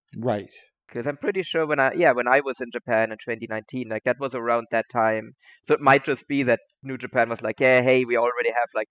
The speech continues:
Speaker 2: a booking on Sumo Hall on this day. Do we just want to use that for the show?"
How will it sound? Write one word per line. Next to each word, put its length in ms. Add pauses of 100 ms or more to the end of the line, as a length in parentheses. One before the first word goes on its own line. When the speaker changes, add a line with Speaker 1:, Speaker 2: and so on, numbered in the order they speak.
Speaker 2:
a 80
booking 440
on 120
Sumo 280
Hall 280
on 100
this 180
day. 300 (320)
Do 80
we 100
just 280
want 220
to 120
use 240
that 180 (300)
for 140
the 160
show?" 340